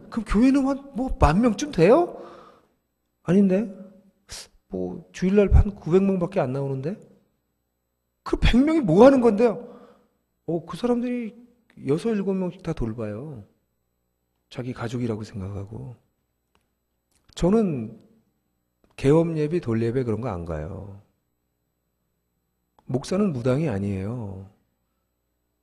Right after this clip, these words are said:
목사가 그런 데 가서 축복해줘야 복 먹는 거 아니에요. 성도들이 복 줄 수 있어요. 그리고 성도들이 더 잘하세요.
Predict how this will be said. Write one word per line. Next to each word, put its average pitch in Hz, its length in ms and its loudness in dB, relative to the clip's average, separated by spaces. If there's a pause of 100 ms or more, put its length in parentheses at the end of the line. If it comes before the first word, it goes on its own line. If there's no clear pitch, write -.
(220)
목사가 190 400 0
그런 170 200 0
데 165 60 2
가서 160 180 2
축복해줘야 175 640 -2
복 123 140 -6
먹는 113 260 -2
거 165 80 -2
아니에요. 98 720 -6
성도들이 175 520 -2
복 - 220 -10
줄 110 120 -10
수 - 140 -12
있어요. 87 580 -12 (800)
그리고 151 220 -4
성도들이 170 340 -4
더 107 140 -8
잘하세요. 104 800 -12